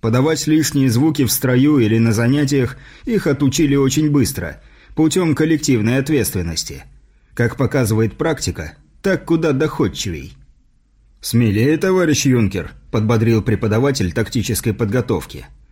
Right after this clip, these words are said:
«Ну, просто куда ни посмотри, везде Горский.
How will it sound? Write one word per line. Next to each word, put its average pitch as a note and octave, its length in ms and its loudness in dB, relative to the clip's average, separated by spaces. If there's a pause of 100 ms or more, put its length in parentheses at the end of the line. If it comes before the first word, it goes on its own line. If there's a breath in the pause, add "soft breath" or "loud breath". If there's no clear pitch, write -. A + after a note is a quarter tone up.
(560 loud breath)
«Ну, E3 560 0 (140)
просто E3+ 400 0
куда D#3+ 320 -2
ни E3 80 0
посмотри, E3 560 0
везде C3 260 2
Горский. A#2 600 0